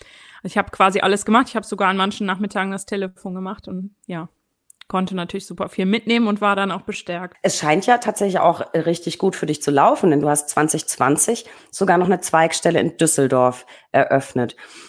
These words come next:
Speaker 2: Jetzt, äh, für alle, die sich gerade auch mit dem Gedanken beschäftigen, Kanzleigründung, ja, nein, vielleicht. Bist du denn mit deinem beruflichen Erfolg zufrieden und hat sich wirtschaftlich alles so entwickelt, wie du es dir erhofft hast?
Speaker 1: Ja, ich bin zufrieden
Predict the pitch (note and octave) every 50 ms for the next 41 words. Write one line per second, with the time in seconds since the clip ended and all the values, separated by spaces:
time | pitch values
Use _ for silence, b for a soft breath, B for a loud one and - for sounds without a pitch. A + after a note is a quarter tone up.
0 | B B _ C3+ D3+ D3 - - - C#2 D#2 D#2+ A#2+ - - - F3 - - D3+
1 | E3 E3+ E3+ D#3+ E3 E3 D3+ D#3+ D#3 - - C#3 C#3+ D3 D3+ - D#3 F3 G#3+ G3+
2 | D#3+ D3+ D3 D3 D3 D3 D3 D3+ D#3 D#3 - - - D3+ D3 - - D3 C#3+ C#3
3 | C#3 - D#3 D3+ - - C#3 C#3+ C#3+ C#3+ C#3+ D3 C#3+ C#3 C#3+ C#3+ C3 C3 D3 C#3
4 | C#3+ C#3+ D3 C#3 C3 C#3+ C#3+ D3 - - C#3+ C3+ B2+ D3+ F3 F3+ - - _ _
5 | _ _ - G#3 - - - G3 G3+ G3 F#3+ E3 F3+ F3 F#3+ F3+ F3 E3+ G3 -
6 | - G3 E3 F3 - - D3+ - - - F#3+ F3+ F3+ - - - D3 - - -
7 | - - F3+ F#3 A3 B3 A#3+ - F#3 E3 F3 F3 - E3 - - F3+ F#3 F#3 -
8 | G3 F#3 - - E3 - - - D#3+ D#3+ D#3+ - - E3+ F3 F#3 - - D#3+ -
9 | - E3 D#3+ - D#3+ D3+ D3+ B B B B B B B E3 D3+ D#3+ D3 - -
10 | - - - D#3+ D3 C#3+ C#3+ C#3 C3+ C#3 - _ - D3+ C#3+ D3 C#3 - - -
11 | C3+ B2+ - - - _ _ _ _ _ _ _ _ - G#3+ G#3 A3+ C4 D4 -
12 | A3+ - - _ _ _ _ - G3+ F#3+ A#3 B3 C#4 C#4+ - D#4+ D4+ - - D4+
13 | D4+ D#4 E4 D#4+ E4